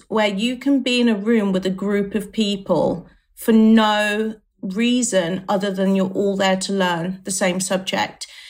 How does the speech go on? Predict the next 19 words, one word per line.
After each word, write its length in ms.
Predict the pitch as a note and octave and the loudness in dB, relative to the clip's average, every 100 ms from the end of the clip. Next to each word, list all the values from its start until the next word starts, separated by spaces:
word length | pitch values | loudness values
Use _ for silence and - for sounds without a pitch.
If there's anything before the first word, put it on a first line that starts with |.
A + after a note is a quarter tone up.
| - _ - | -20 _ -6
If 160 | B3+ | -2
you're 100 | C#4 | 0
going 240 | B3 B3+ B3+ | 2 0 0
to 120 | B3+ | -2
the 80 | A#3+ | -2
office, 500 | A#3 - G3 F#3+ - | -2 -4 -4 -4 -4
you 60 | G#3+ | -6
spend 280 | - A3 | -2 -2
so 200 | A3 A#3+ | 0 2
much 180 | A#3 A3+ | 2 0
time 460 | - G#3+ G#3 G3+ - | -2 0 0 -2 -4
with 180 | G#3+ F#3+ | -6 -2
your 300 | G3 F#3+ F#3+ | -2 -2 -2
office 380 | B3 - C4 - | -4 -2 -4 -2
friends, 560 | B3+ A#3 A#3+ A#3+ - | 0 2 2 0 -2
with 160 | A3 G#3+ | -4 -2
your 100 | G3+ | -4
family 520 | G3 - A#3 A3+ A#3 | -2 -2 0 0 -2
friends. 500 | A3+ A3+ G#3+ A3 A3 | -2 -2 -2 -2 -4